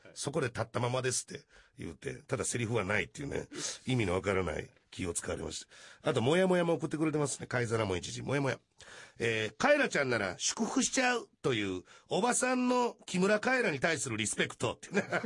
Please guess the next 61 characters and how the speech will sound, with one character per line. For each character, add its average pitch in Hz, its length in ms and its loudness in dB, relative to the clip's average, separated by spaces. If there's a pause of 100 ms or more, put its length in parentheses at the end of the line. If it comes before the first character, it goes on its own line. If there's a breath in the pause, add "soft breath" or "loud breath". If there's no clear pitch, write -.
(560)
<laughs> - 840 -12
で、 160 80 2
こ 175 100 0
の 190 120 2
お 233 60 2
ば 247 100 2
さ 233 140 -2
ん 240 40 0
の 233 80 0
木 196 120 -8
村 180 180 2
カ 226 160 0
エ - 20 2
ラ 202 100 4
に 151 60 -2
対 170 160 0
す 127 100 -4
る 113 60 -2
リ 117 100 -4
ス - 120 -6
ペ 160 120 -4
ク - 100 -18
ト 117 100 -10
っ 113 40 -12
て 117 100 -16
い 104 40 -8
う - 20 -6
の 117 60 -4
を 147 40 -2
裏 160 160 0
を - 40 -4
返 135 200 -2
せ 123 140 -6
ば、 180 280 0 (280 loud breath)
や 104 80 -10
っ - 20 -10
ぱ 117 100 -4
り、 104 200 -8 (280 soft breath)
お 127 120 -2
ば 131 120 0
さ 127 180 2
ん 127 60 0
の 120 120 0
若 110 300 2
者 113 220 0
に 110 120 -4
対 131 200 0
す - 140 -10
る 120 120 -12
恐 113 260 -4
れ 107 100 0
な 92 80 -4
ん 73 60 -6
で - 80 -16
し - 100 -14
ょ - 40 -14
う - 20 -8
ね、 120 80 -6
こ 117 100 -14
れ 87 80 -12
ね。 123 200 0